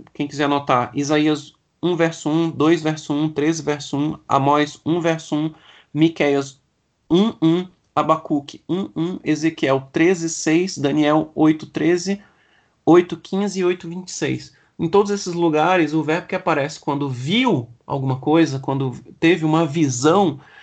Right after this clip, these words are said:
é sempre o verbo razer. Então ele designa um, uma, uma visão profética.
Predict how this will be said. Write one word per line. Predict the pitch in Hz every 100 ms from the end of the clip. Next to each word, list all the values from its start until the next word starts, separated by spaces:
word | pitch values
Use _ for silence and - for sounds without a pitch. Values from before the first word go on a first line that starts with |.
| - -
é | 151
sempre | 156 165 180 190 208 -
o | 160
verbo | 151 147 151 165 - _
razer. | - 160 156 139 143 139 135 _ _
Então | 135 143
ele | 139
designa | 117 135 165 180
um, | 175 170
uma, | - 151 151 139 135 - _ _ _
uma | 139 143
visão | 147 143 151 226
profética. | - 185 - 139 131 - 131